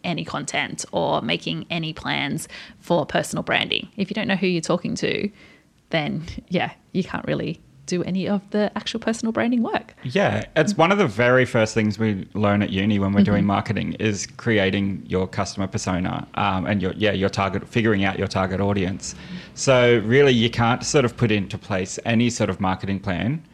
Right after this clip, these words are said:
Speaker 2: without knowing this first step, without doing this first step.
Speaker 1: Totally,
Speaker 2: Yeah.
Speaker 1: totally. Um, so let's start with the importance of knowing your target audience.
Speaker 2: Yeah,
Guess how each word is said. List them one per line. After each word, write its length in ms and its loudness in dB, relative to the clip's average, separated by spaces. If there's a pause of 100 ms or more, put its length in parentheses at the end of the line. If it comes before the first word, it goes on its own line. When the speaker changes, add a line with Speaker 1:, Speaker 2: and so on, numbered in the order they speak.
(260)
Speaker 2:
without 360 2
knowing 320 0
this 160 -6
first 320 -8
step, 420 -10 (180)
without 280 4
doing 360 4
this 140 -2
first 340 -6
step. 320 -8 (340)
Speaker 1:
Totally, 840 -4 (140)
Speaker 2:
Yeah. 60 -14
Speaker 1:
totally. 580 -2 (360)
Um, 180 4
so 140 6
let's 260 4
start 360 4
with 240 6 (280)
the 200 4
importance 760 0
of 120 -6
knowing 360 -4
your 80 -4
target 320 -6
audience. 680 -6
Speaker 2:
Yeah, 340 2